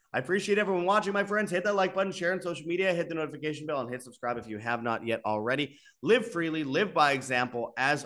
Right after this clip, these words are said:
always, until next time, this is Josh Sigurdson signing out from World Alternative Media. Find the truth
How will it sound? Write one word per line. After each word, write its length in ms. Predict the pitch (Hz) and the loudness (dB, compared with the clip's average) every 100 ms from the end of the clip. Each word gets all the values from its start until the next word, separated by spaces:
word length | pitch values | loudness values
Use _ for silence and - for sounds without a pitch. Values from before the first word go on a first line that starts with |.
| - | -2
always, 360 | 117 117 113 | 0 0 -2
until 320 | 110 107 170 170 | -6 -2 0 2
next 240 | 127 - | 0 -2
time, 240 | 110 85 76 _ _ _ | -6 -6 -8 _ _ _
this 140 | - 104 | -16 -14
is 100 | 101 | -8
Josh 280 | 110 135 143 | 2 2 2
Sigurdson 420 | 147 160 190 180 | -4 -4 -4 -4
signing 260 | 123 104 | -4 -2
out 160 | 131 165 | -2 -2
from 160 | 120 98 | -4 -6
World 380 | 110 165 190 | -2 0 -2
Alternative 580 | - 92 - 117 123 135 | -6 -10 -10 -8 -6 -4
Media. 340 | 113 87 78 65 _ _ _ _ | -6 -8 -10 -18 _ _ _ _
Find 180 | 98 95 | -6 -6
the 60 | 85 | -8
truth 460 | - 180 208 - | -4 -2 -2 -8